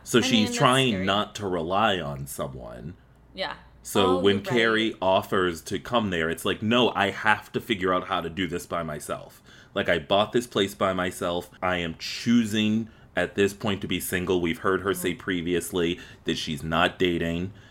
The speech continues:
Speaker 1: She
Speaker 2: Mm-hmm.
Speaker 1: turned down meeting the realtor's son. She has to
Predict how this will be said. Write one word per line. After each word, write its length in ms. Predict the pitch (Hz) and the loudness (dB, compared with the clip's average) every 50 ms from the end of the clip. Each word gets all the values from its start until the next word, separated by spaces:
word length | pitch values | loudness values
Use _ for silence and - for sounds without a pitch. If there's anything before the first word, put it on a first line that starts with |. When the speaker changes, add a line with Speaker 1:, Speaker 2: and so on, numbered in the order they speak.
| - - - - | -20 -20 -18 -12
Speaker 1:
She 200 | - - 92 90 | -8 -6 -4 -4
Speaker 2:
Mm-hmm. 100 | - - | -4 -4
Speaker 1:
turned 380 | - - 95 92 92 95 92 | -2 0 2 4 4 2 2
down 360 | 92 92 90 90 92 92 92 | 2 2 2 2 2 0 0
meeting 460 | 90 87 87 85 87 87 87 90 90 - - | 0 0 0 0 0 0 -2 -4 -6 -6 -4
the 120 | 92 90 | -2 -2
realtor's 540 | 85 87 90 90 87 90 87 87 85 82 - | 2 4 4 4 4 4 2 2 0 -2 -2
son. 460 | - 95 80 80 78 73 80 82 - - - - - - | -2 -2 0 0 -2 -4 -6 -8 -10 -14 -20 -20 -20 -16
She 260 | - - - 107 98 | -12 -8 -4 -4 -2
has 300 | 95 107 107 107 107 - - | 2 2 2 2 2 -2 -6
to 420 | - 107 101 98 92 92 87 | -4 -2 0 0 0 -2 -4